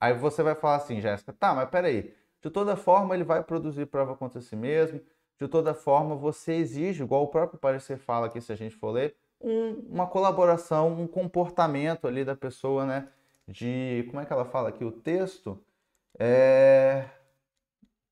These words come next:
Enfim, me fugiu o termo aqui. Mas você preci-, você precisa, de certa forma, de uma colaboração da pessoa pra permitir a coleta, não é?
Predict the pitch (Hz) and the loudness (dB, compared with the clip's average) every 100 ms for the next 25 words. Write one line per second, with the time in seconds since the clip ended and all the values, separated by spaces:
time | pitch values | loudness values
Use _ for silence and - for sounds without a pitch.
0 | _ _ 147 - 117 117 147 135 160 160 | _ _ -14 -6 -6 -4 -4 -4 -4 -4
1 | 135 127 120 110 113 95 - - _ _ | -2 -2 -2 -4 -4 -6 -8 -20 _ _
2 | - 214 220 214 202 214 214 - 135 160 | -12 -8 -6 -2 -2 -2 -6 -10 -4 -2
3 | 175 165 196 196 180 190 196 196 - 170 | -2 -4 -4 -4 -2 0 0 -2 -2 -4
4 | 165 165 160 160 165 175 180 185 180 175 | -2 -2 0 -2 -2 -2 2 2 2 0
5 | 175 170 165 175 170 165 165 175 185 185 | 0 -4 -2 -6 -2 0 0 0 -2 -4
6 | 180 175 185 170 214 196 139 - 110 135 | -6 -6 -6 -4 -2 2 2 0 -4 -4
7 | 147 | -4